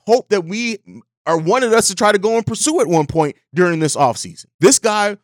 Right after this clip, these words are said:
was drafted ahead of all of them. So what does that mean, right? I think it's way too much of a ask to say, "Can he be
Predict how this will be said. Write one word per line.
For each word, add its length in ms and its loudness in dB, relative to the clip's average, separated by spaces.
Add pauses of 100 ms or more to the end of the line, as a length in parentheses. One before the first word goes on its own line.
was 220 -10
drafted 500 0
ahead 480 -2 (180)
of 160 -12 (120)
all 200 -2
of 60 -10
them. 100 -20 (140)
So 80 0
what 140 4
does 120 -2
that 160 2
mean, 300 -4 (100)
right? 280 0 (100)
I 100 2
think 200 -4
it's 100 -6
way 460 -2
too 260 -8
much 480 -4
of 260 -4
a 540 -4 (480)
ask 480 2
to 80 -8
say, 320 -2 (220)
"Can 240 -4
he 140 -8
be 420 -6